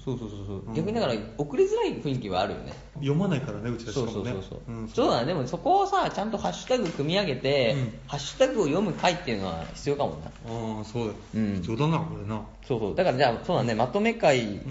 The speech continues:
Speaker 1: が、
Speaker 2: うん。
Speaker 1: まあ、これもまた多いと、多くなってくると思うから、
Speaker 2: うん。
Speaker 1: まとめ会と、そのハッシュタグを読む会みたいな。
Speaker 2: じゃあ、これは何？ハッシュタグビフチキでいいの？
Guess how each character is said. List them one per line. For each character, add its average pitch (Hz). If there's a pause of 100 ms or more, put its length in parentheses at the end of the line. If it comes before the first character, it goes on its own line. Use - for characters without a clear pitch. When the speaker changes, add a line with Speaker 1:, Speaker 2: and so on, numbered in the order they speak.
Speaker 1:
が、 131
Speaker 2:
う -
ん。 117
Speaker 1:
ま 117
あ、 104
こ 101
れ 120
も 113
ま 113
た 117
多 113
い 143
と、 98 (140)
多 127
く 131
な 143
っ 143
て -
く -
る 95
と -
思 95
う -
か 98
ら、 98
Speaker 2:
う -
ん。 110 (160)
Speaker 1:
ま 123
と 180
め 208
会 151
と、 254 (280)
そ 117
の 110
ハ 123
ッ -
シ -
ュ 156
タ 160
グ 120
を 95 (280)
読 107
む 117
会 82
み 80
た -
い - (960)
な。 135
Speaker 2:
じ 139
ゃ 117
あ、 -
こ 135
れ 135
は 131
何？ 107
ハ 113
ッ -
シ 127
ュ -
タ 151
グ 104
ビ 104
フ 110
チ -
キ 110
で 110
い 107
い -
の？ 95